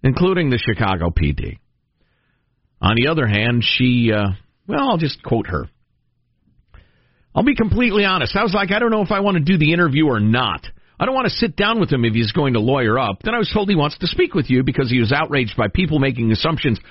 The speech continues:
about whether it had happened or not." <laughs> "You were outraged, were you, Jussie? Well, I'm so sorry." Per The Hollywood Reporter, Roberts said Smollett's team told her that she could challenge the actor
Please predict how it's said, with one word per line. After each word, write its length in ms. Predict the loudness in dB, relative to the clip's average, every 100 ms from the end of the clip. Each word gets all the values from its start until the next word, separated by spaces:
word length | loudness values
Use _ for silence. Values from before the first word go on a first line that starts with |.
| -8 -4
about 300 | -2 -2 -2
whether 260 | 0 2
it 120 | 2 2
had 140 | 0
happened 420 | 0 -2 -2 -4
or 80 | -2
not." 260 | -2 -4 -10 _ _ _ _ _ _ -2
<laughs> 300 | 0 2 2
"You 180 | 2 2
were 160 | 2
outraged, 600 | 0 -2 -2 0 0 -2 0
were 120 | 0
you, 160 | 2 0
Jussie? 480 | 0 -2 -2 -2 0
Well, 440 | 0 0 0 -2 -2
I'm 280 | -2 -2 -4
so 420 | -4 -2 -2 -2
sorry." 720 | -4 -6 -4 -2 0 -2 -6 _ _ _ _ _ _ _ _ _ _ _
Per 220 | 0 0 0
The 80 |
Hollywood 400 | -2 0 0 0
Reporter, 360 | -2 -2 -2 0
Roberts 360 | 0 0 -4 -2
said 140 | -2
Smollett's 540 | 0 0 0 0 -4 -2
team 220 | 0 2
told 240 | 0 0
her 100 | 0
that 160 | 0 -2
she 320 | -2 0 0 0
could 380 | -2 0 -2 -2
challenge 440 | -2 0 0 0
the 140 | 0 0
actor 520 | 0 -2 -2 0